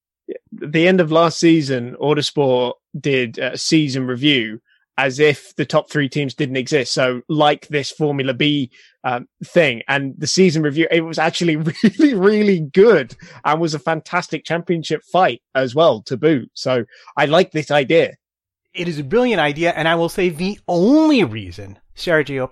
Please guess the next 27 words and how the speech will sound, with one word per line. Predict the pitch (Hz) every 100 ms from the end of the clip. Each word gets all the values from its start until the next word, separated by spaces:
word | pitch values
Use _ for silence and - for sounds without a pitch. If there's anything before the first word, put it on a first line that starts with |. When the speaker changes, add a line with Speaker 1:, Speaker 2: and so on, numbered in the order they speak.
| _
Speaker 2:
Perez | - - 175 120 101 104 -
is | 165
currently | - - 196 202 208 - 135 101 98 _ _ _ _ _ -
at | 131 -
the | 160
top | - 120 117
of | 139
that | 117 123 -
list | 123 110 - _ _ -
is | 160
because | - - 147 -
Kevin | - - 202 208 151 131
Magnussen | 156 208 180 135 - 123
got | 131 - -
penalized | 214 226 160 131 135 -
for | 165
cutting | - - - 139 180
the | 196
chicane | - 196 120 82 80 113 _ _ _ _ _
at | 151 151
Monaco. | 143 147 156 - 95 - -
Otherwise, | 262 294 190 117 92 120 - _ _ _
based | 165 156 156
on | 123
his | 117
finishing | - 226 208 160 135
position, | 120 110 101 110